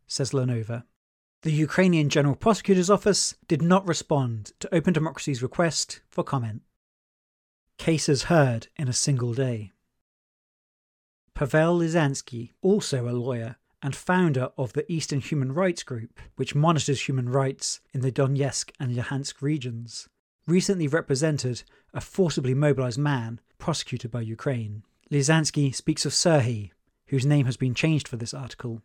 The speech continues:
a computer science schoolteacher in his thirties, who was taken by Donetsk People's Republic soldiers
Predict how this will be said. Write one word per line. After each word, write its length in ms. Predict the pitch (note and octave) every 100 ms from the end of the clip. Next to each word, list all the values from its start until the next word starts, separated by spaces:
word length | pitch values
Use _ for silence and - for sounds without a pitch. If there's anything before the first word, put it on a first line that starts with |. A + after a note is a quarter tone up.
| -
a 80 | E3
computer 460 | E3 C#3+ F#3+ -
science 420 | D3 - E3 D3+ -
schoolteacher 800 | - D#3+ D#3 - B2+ - A#2 G#2+ _ _ -
in 100 | B2
his 200 | C3 -
thirties, 640 | - D3 B2+ A#2 A#2+ - -
who 160 | - E3
was 160 | E3+
taken 420 | - F3+ F3 F3+
by 160 | D3 C#3
Donetsk 580 | B2+ E3+ F3 D#3+ - -
People's 360 | E3+ C#3 D3
Republic 420 | C3+ - C#3+ C3+ -
soldiers 640 | - G3 B2 A#2 G2+ -